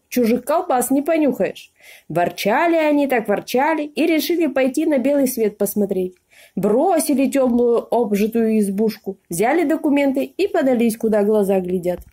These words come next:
День идут, другой идут, а на третий дорогу преградила большая река. Для пса это не преграда, он плавать умеет. А кот обмакнул лапу и, как ошпаренный, отскочил от воды.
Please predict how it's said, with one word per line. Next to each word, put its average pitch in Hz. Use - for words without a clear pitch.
День 294
идут, 269
другой 214
идут, 269
а 196
на 226
третий 311
дорогу 262
преградила 226
большая 220
река. 220
Для 190
пса 214
это 415
не 370
преграда, 294
он 285
плавать 294
умеет. 247
А 185
кот 254
обмакнул 220
лапу 254
и, 208
как 214
ошпаренный, 262
отскочил 220
от 311
воды. 196